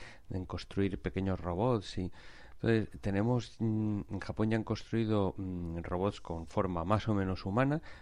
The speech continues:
para ayudar en tareas del hogar y como, como animales un poco de compañía. Eh, eh, mm, de, y se les añade toda una serie de,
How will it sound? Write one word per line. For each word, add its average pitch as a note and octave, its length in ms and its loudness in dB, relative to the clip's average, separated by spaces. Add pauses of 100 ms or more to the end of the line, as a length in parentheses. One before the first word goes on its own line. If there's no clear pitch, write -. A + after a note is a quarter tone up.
(100)
para G2 200 2
ayudar F#2 340 4
en G#2 180 4
tareas F2+ 480 2
del E2+ 160 0
hogar B2+ 300 2 (420)
y A2 100 0
como, G#2 920 4 (300)
como G2+ 160 2
animales C3 420 6
un B2 100 2
poco B2+ 240 4
de A2+ 100 8
compañía. F#2 800 4 (460)
Eh, - 760 2 (340)
eh, F#2+ 680 -2 (600)
mm, G2+ 680 -2
de, G#2 280 0 (540)
y A2+ 100 -6
se - 140 -2
les G#2+ 180 2
añade A#2 460 4
toda A#2+ 220 2
una C#3 180 2
serie C3 420 0
de, A#2 520 2